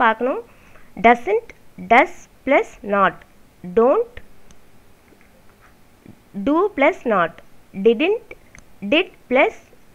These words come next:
not. இங்க பாருங்க, won't வருது. won't நம்ம எதுக்கு யூஸ் பண்ணுவோம் அப்படின்னு பார்த்தீங்கன்னா, will plus not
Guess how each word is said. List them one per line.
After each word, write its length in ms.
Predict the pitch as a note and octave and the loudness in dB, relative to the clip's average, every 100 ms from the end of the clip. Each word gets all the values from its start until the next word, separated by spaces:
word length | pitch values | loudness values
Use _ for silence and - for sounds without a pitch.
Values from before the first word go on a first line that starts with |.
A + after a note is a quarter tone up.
| G#3+ | 0
not. 220 | G3+ D#3 - - - C#4 | 0 0 -6 -20 -12 -4
இங்க 120 | E4 C#4 | 0 2
பாருங்க, 240 | A#3+ C4+ G4 A#3+ | 2 2 2 6
won't 360 | B3+ D#4 F#4 F#4+ B3+ | 6 6 2 0 2
வருது. 240 | G#3 F#3 - A#3 | 2 -2 -6 -2
won't 300 | D4 G4+ G4 F#4 | -2 0 -2 -2
நம்ம 220 | D4+ D4+ C#4+ C4+ | 0 0 2 0
எதுக்கு 220 | C#4+ D4 C#4 | -2 -6 -6
யூஸ் 200 | C4 - | -6 -4
பண்ணுவோம் 280 | A#3+ A#3+ B3+ | 0 0 0
அப்படின்னு 260 | G#3 A#3+ B3 A3 | 0 -2 0 -2
பார்த்தீங்கன்னா, 480 | A3 G#3+ G#3 G#3 C#4 G#4+ - - - G3+ G3+ | -2 -2 0 0 -2 -8 -20 -20 -18 -8 -4
will 220 | D4 F#4+ A4+ - - _ _ _ - _ - _ _ - - - C4 | -2 0 -2 -8 -20 _ _ _ -20 _ -20 _ _ -20 -20 -10 0
plus 260 | D4 A#4 - - - _ - - - - - - - - A3+ A3+ | 0 0 -6 -20 -20 _ -20 -20 -20 -20 -20 -20 -20 -10 0 4
not 240 | A3 | 4